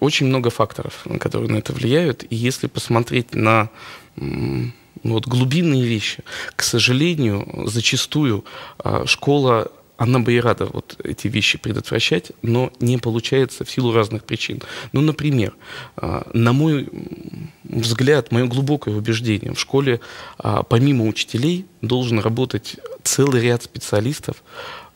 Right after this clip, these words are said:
психологов, социальных педагогов, а, и других, а, специалистов, которые как раз, да, должны заниматься в том числе и отслеживанием сложных ситуаций, конфликтных ситуаций, стараться их предотвратить.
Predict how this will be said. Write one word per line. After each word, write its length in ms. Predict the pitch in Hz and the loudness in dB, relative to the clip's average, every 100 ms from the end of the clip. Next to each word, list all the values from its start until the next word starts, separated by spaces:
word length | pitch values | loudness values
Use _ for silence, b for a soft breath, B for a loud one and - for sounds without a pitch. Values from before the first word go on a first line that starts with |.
| - | -6
психологов, 800 | - - 127 107 101 101 - - | -4 2 4 2 0 -4 -8 -16
социальных 580 | - 117 117 117 101 - | -10 -2 2 2 0 -6
педагогов, 600 | - - 104 104 107 - - | -6 -2 -2 -2 -4 -8 -4
а, 480 | 110 104 104 101 101 - | 0 2 4 2 0 -2
и 280 | 120 127 - | 0 0 -2
других, 580 | 110 113 123 123 101 - B B B - | -2 0 0 0 -2 -6 B B B -6
а, 440 | - 101 104 104 - 139 - | -2 0 0 -2 -4 -8 -8
специалистов, 540 | - - - 143 - - | -8 -4 0 0 -2 -4
которые 480 | 113 - 139 120 110 B B B - | -2 2 2 2 0 B B B 2
как 220 | 120 - | 2 4
раз, 380 | 127 139 - - - | 4 4 0 -8 -8
да, 240 | - 131 | -2 -2
должны 380 | 113 107 107 120 | 0 0 2 0
заниматься 520 | 104 104 107 143 - | 0 0 2 0 -4
в 60 | - | -2
том 160 | 120 110 | 0 0
числе 280 | - 127 117 | 0 0 2
и 40 | |
отслеживанием 760 | 104 - 117 110 107 104 104 104 - _ _ _ - - | 0 0 0 0 0 0 -4 -6 -14 _ _ _ -20 -14
сложных 400 | - 131 123 127 | -2 2 2 0
ситуаций, 460 | - 117 104 - - | 0 2 4 2 -2
конфликтных 540 | 131 139 113 - 110 | 0 2 0 -2 -6
ситуаций, 500 | - - 107 - - B B B | -6 -2 -2 -2 -10 B B B
стараться 440 | - 117 135 - | 2 4 4 2
их 100 | 131 | -2
предотвратить. 680 | - 127 120 - 120 - 107 | -2 -4 -4 0 -2 -2 -8